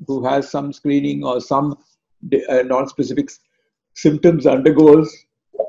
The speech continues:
uh, imaging, and then it's found. So you can do anatomical studies and functional studies. Anatomical studies, there are three of them, contrast enhanced C T scan, an M R,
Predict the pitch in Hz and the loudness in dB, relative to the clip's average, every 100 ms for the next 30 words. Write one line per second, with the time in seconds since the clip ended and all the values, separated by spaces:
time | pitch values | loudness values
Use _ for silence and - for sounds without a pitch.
0 | - _ - 131 131 127 147 170 185 202 | -8 _ 2 4 4 4 2 2 0 -2
1 | 151 123 127 120 - 117 98 90 - - | -4 -6 -4 -6 -8 -8 -8 -8 -10 -10
2 | - _ _ _ - 160 160 170 202 208 | -10 _ _ _ -2 2 4 4 4 4
3 | 170 147 160 185 214 226 220 226 208 233 | 4 2 2 2 2 0 -2 -2 -2 -4
4 | 214 - _ 120 117 _ 113 110 127 120 | -8 -16 _ -12 -12 _ -8 -6 -8 -6
5 | 117 - - - _ 98 85 82 - _ | -6 -6 -8 -8 _ -8 -8 -10 -16 _
6 | _ _ _ _ _ - 175 220 226 214 | _ _ _ _ _ -2 2 2 2 0
7 | 214 - 180 190 165 160 160 - 151 165 | 0 0 0 -2 0 2 2 2 4 4
8 | 165 156 156 170 196 - _ _ 127 131 | 4 2 2 -2 -6 -12 _ _ -4 -2
9 | 147 147 147 131 135 131 135 135 139 - | -2 -2 -4 -8 -10 -8 -10 -6 -4 -2
10 | 151 160 170 175 _ _ _ - 110 117 | -2 -2 -6 -10 _ _ _ -10 -6 -4
11 | 135 151 160 170 | -2 0 0 -2